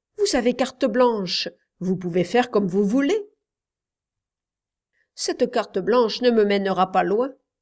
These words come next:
dit-elle sans ménagement. De toute façon, je ne peux pas partir aujourd'hui. Quand pourrez-vous partir alors ? dit-il d'un air implorant,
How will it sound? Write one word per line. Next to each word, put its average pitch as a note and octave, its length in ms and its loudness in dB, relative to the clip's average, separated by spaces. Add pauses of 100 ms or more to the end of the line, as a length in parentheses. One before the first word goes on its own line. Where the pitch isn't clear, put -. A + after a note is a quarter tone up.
(140)
dit-elle F3+ 520 -4
sans F#3+ 200 -4
ménagement. F3 760 -4 (460)
De D4+ 80 0
toute - 240 -4
façon, D#4 460 -4 (160)
je D#4+ 140 -2
ne C#4 80 0
peux B3+ 160 2
pas G#3+ 120 0
partir F#3+ 420 -4
aujourd'hui. F3 640 -6 (920)
Quand G#4 240 -4
pourrez-vous G3+ 420 0
partir G#3+ 560 0
alors ? G#3 540 -4 (440)
dit-il F#3 560 -4
d'un G3+ 180 -2
air G#3 220 -2
implorant, G#3+ 640 -4